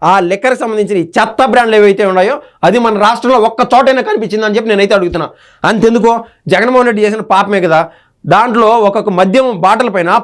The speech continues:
పదహైదు రూపాయలతో ఏదైనా తయారు చేస్తే రెండు వందలు, రెండు వందల యాభై రూపాయలు అమ్ముతున్నారు. మధ్యలో కమిషన్లు, గిమిషన్లు అని బాగా నూట యాభై రూపాయలు పైన మిగులుతుంది. అయితే అది మిగిలించుకోవడానికి బాబు గారే వాళ్ళతో లాలూచిపడి ఇదంతా జగన్మోహన్ రెడ్డి చేసిన పాపం, ఏం చేసేదయ్యా అని చెప్పి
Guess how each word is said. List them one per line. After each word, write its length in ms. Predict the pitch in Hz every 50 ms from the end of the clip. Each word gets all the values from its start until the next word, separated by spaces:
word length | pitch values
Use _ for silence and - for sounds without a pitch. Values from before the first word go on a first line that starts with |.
| -
పదహైదు 240 | - 208 220 220 214
రూపాయలతో 300 | 208 170 220 240 233 220
ఏదైనా 180 | 214 202 196 190
తయారు 260 | 170 180 185 196 185
చేస్తే 260 | 175 170 - - 220
రెండు 320 | 208 165 180 208 233 240 240
వందలు, 220 | 240 240 226 208
రెండు 200 | 190 208 233 233
వందల 140 | 233 233 226
యాభై 120 | 220 208
రూపాయలు 240 | 202 196 247 254 214
అమ్ముతున్నారు. 400 | 214 202 190 - 202 180 147 123 - _ _ _ _ _ -
మధ్యలో 300 | 170 208 196 240 240 226
కమిషన్లు, 400 | - 208 233 240 214 226 233 202
గిమిషన్లు 340 | 180 214 247 214 226 226 220
అని 100 | 220 220
బాగా 300 | 208 220 208 202 220 226
నూట 200 | 202 202 202 190
యాభై 140 | 196 185
రూపాయలు 220 | 180 - 185 196 180
పైన 200 | - 180 208 190
మిగులుతుంది. 460 | 165 170 190 180 - 170 147 117 101 - _ _ _ _ _ _ _ _ _ -
అయితే 460 | - 214 254 - - 208 220 240 262 220 - _ _ - 156
అది 140 | 202 269
మిగిలించుకోవడానికి 680 | 240 233 262 277 294 285 - 247 262 262 254 254 247 220
బాబు 240 | 202 220 233 247 240
గారే 160 | 247 247 247
వాళ్ళతో 260 | 240 226 220 202 233
లాలూచిపడి 680 | 214 214 226 233 233 220 - 220 202 214 220 226 214 147
ఇదంతా 300 | 147 170 208 214 208 247
జగన్మోహన్ 520 | 226 180 202 214 220 247 247 240 247 240 233
రెడ్డి 160 | 240 208 208
చేసిన 220 | 226 220 208 220
పాపం, 420 | 196 - 214 208 233 202 196 233 240
ఏం 280 | 220 196 214 226 226
చేసేదయ్యా 380 | 220 214 226 214 202 202 196 196
అని 120 | 202 196
చెప్పి 160 | 196 196 233